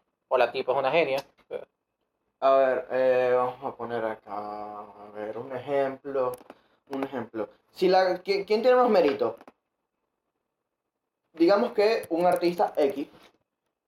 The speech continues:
Speaker 2: eh, no escribió la canción, no escribió la letra. Pero es que el artista, el que lo interpreta, ni, ni eso, o sea, lo mucho. Ok, no escribió la letra, simplemente la canta.
Speaker 1: Ok.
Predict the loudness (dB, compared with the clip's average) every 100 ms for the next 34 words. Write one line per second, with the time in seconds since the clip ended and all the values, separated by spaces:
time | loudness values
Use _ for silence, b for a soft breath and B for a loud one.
0 | 2 4 8 8 6 2 -4 _ _ _
1 | -14 -4 2 2 2 2 4 4 4 2
2 | -2 -2 -2 0 4 4 4 4 0 -6
3 | _ _ _ _ _ _ -20 _ _ _
4 | _ _ _ _ -8 -2 0 0 0 -2
5 | -2 -2 0 0 0 -2 -4 -4 -2 0
6 | -2 -4 -4 -4 -6 -12 -6 -2 -2 -2
7 | -4 -8 -12 b b 0 0 0 0 2
8 | 4 6 6 4 0 -10 -18 -20 _ _
9 | _ _ _ _ -8 -4 -2 -2 -2 -2
10 | -2 -4 -10 -16 _ _ -20 -20 _ _
11 | -2